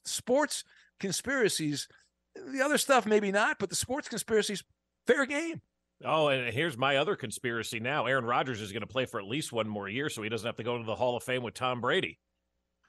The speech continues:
Speaker 1: Well, that's, that's, well, there's also fifty million dollars that he would like to, to get also. That would, that would help. The fifty million dollars would be, how upset, by the way, uh, you know, speaking of Brady retire,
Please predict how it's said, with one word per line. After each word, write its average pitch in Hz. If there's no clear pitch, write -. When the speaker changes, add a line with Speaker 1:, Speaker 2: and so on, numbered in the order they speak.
Speaker 1:
Well, 151
that's, 202
that's, 185
well, 202
there's 180
also 196
fifty 175
million 151
dollars 139
that 120
he 135
would 120
like 120
to, 101
to 127
get 110
also. 107
That 117
would, 113
that 160
would 143
help. 95
The 120
fifty 139
million 123
dollars 76
would 113
be, 117
how 240
upset, -
by 165
the 135
way, 135
uh, 135
you 139
know, 151
speaking 175
of 175
Brady 160
retire, 127